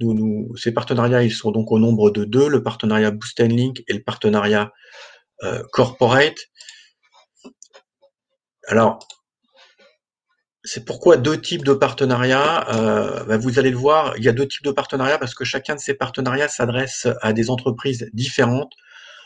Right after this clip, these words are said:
En revanche, euh, ces partenariats, ils ont, euh, on pourrait le dire, un seul et même objectif qui est celui de vous aider à accélérer vos projets d'innovation.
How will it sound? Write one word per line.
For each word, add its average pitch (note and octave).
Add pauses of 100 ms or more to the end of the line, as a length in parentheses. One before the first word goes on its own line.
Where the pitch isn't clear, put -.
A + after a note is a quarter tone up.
(220)
En C#3+
revanche, C#3+
euh, A#2
ces -
partenariats, C#3 (480)
ils B2+
ont, D3
euh, G#2+ (400)
on A#2+
pourrait C3
le A#2
dire, C#3
un C3+
seul C#3+
et A#2+
même C3
objectif B2+
qui A#2+
est A#2
celui B2+
de A#2
vous A#2
aider C3+
à A2+
accélérer A#2+
vos A#2
projets B2+
d'innovation. A#2+